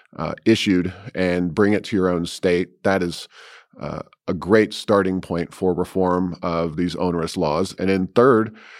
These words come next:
don't stop there, but where possible, work with legislators and other boards and whoever in your given state has a role to play in licensing. Because this executive order doesn't solve the entire problem.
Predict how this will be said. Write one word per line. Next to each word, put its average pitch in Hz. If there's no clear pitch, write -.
don't 135
stop -
there, 98
but 104
where 101
possible, 101
work 101
with 107
legislators 90
and 95
other 104
boards 104
and 92
whoever 107
in 104
your 104
given 98
state 101
has 101
a 101
role 101
to 104
play 92
in 98
licensing. 92
Because 101
this 127
executive 127
order 131
doesn't 98
solve 104
the 90
entire 90
problem. 92